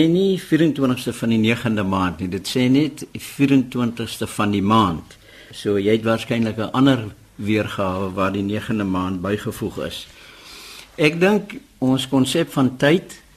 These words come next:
kom 'n baie ver pad, want daar is in Suid-Afrika, veral hier aan ons suidkus van die Kaap, is daar aanduidings dat mense al baie honderde duisende jare gelede iets van tyd geweet het. Nou, dit gaan oor 'n werk van Chris Marion wat hulle by Pinnacle Point doen,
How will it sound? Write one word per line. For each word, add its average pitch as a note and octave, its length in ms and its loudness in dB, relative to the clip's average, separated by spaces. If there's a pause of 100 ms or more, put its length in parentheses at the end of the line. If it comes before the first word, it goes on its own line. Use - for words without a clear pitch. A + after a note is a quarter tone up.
(120)
kom C3+ 180 4
'n A#2+ 80 4
baie G2 260 4
ver A2+ 380 0
pad, E3 260 -4
want A2 160 0
daar G2+ 280 0
is D#3+ 280 -2
in B2 160 -2
Suid-Afrika, A#2+ 720 -4
veral - 280 -4
hier G#2+ 260 0
aan G2 120 -4
ons F2+ 200 -6
suidkus C#3+ 560 -2 (840)
van - 220 -6
die G2+ 120 -4
Kaap, C3 440 -4
is A#2 240 -4
daar G2+ 520 -4
aanduidings B2 760 4
dat G#2 220 -2
mense A2 460 0
al G#2 440 -2
baie F#2+ 240 -2
honderde A#2+ 380 0
duisende G2+ 420 0
jare F#2+ 320 -2
gelede G2+ 500 -2
iets - 180 -6
van A#2+ 240 -4
tyd A2+ 260 -2
geweet A2 460 4
het. D2+ 140 -10 (640)
Nou, G#2+ 120 -4
dit A2+ 140 0
gaan C#3 220 6
oor C3 100 2
'n B2 80 4
werk A#2 260 4
van A2+ 220 -2
Chris A#2 240 -2
Marion A2 580 2
wat A2 160 0
hulle G#2+ 160 0
by G2+ 140 2
Pinnacle B2 380 0
Point C3+ 420 4
doen, C#3+ 280 6